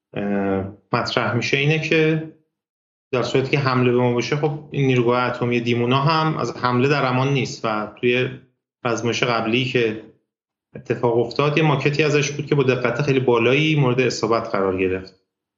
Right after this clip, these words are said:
یه نکته من در مورد بحث حمله سر جنگی بگم. این ام-، اینم یک بازی رسانه‌ایه فقط دیگه، چون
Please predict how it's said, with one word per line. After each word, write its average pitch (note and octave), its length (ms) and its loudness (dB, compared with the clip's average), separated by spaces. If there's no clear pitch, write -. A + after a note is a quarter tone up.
یه E3 80 0
نکته F3 320 2
من F#3 140 2
در E3+ 120 2
مورد D3+ 180 2
بحث E3 240 0
حمله C3 560 0
سر B2 280 0
جنگی A#2+ 340 -2
بگم. B2+ 460 -2
این G3 200 2
ام-، E3+ 220 0
اینم G3 280 2
یک G3+ 380 -2
بازی C#3 460 2
رسانه‌ایه D#3+ 640 2
فقط G#2+ 360 -4
دیگه، G2 180 -8
چون B2+ 340 -6